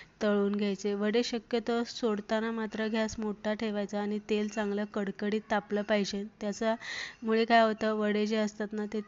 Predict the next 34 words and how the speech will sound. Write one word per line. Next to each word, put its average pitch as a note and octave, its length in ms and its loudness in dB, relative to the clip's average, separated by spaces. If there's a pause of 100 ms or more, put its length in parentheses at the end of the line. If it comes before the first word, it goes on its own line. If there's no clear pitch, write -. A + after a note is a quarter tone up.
तेलकट G#3 460 2
अजिबात G#3 640 0
होत G#3+ 180 -2
नाही G3+ 200 -2
आणि G3+ 220 -2
वड्यांना G#3 540 0
फुगायला G#3 440 0
एक G3+ 280 -2
ना G#3 180 -2 (240)
चांगली G3+ 320 0
वाफ G#3 340 4 (140)
भेटते, G3+ 540 -2
हवा G3+ 280 0 (100)
त्यामध्ये G#3 400 -2
शिरली G3 400 -4
जाते. G3 320 -4 (500)
तर A3+ 100 2
इथे A3+ 260 4
वड्या A3+ 520 6 (200)
तळताना A3 460 2
कसं A3+ 320 -4
समजायचं, G#3 720 -2
तर G#3+ 120 -2
इथे G#3 260 -2
तुम्ही G#3+ 180 -2
बघू G#3 280 0
शकता G#3 320 -4 (100)
तेलाचे G3+ 460 -2
जे G#3+ 180 2
बुडबुड G3+ 460 0
आहे G#3 100 0
ना, G3+ 120 -2 (100)
ते G#3+ 60 -4
अगदीच G3+ 440 -2